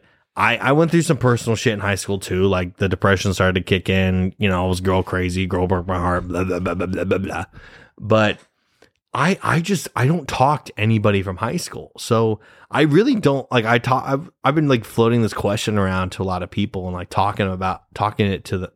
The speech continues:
talking about it with them. Like, "Are you, do you go to your high school reunion? Like, what is it like?" And,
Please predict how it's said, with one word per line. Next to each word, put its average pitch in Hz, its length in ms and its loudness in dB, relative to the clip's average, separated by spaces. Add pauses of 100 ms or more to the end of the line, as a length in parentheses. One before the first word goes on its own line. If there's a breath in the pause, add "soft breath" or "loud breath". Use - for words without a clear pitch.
talking 113 540 0 (300 loud breath)
about 104 440 4
it 98 80 -4
with 95 140 -8
them. 95 240 -4
Like, 92 180 -8
"Are 92 100 -4
you, 147 200 -2
do 107 140 -4
you 214 120 2
go 226 100 4
to 214 80 -2
your 202 80 0
high 175 140 0
school 147 180 -6
reunion? 139 420 2
Like, 120 240 -2 (600 soft breath)
what 143 180 2
is 151 140 4
it 107 140 -6
like?" 113 440 -4
And, 113 360 0